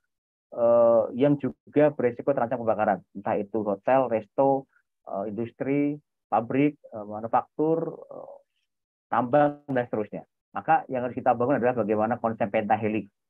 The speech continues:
Eh, kita mengenal ada akademisi, media, pemerintah,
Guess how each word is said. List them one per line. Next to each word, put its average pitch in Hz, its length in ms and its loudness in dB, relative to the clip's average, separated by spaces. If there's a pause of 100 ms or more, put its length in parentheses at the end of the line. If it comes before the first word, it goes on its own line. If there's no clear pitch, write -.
(440)
Eh, - 140 -12 (100)
kita 110 160 -2
mengenal 113 380 0
ada 101 180 2
akademisi, 107 960 -4 (160)
media, 104 480 -2
pemerintah, 104 560 -2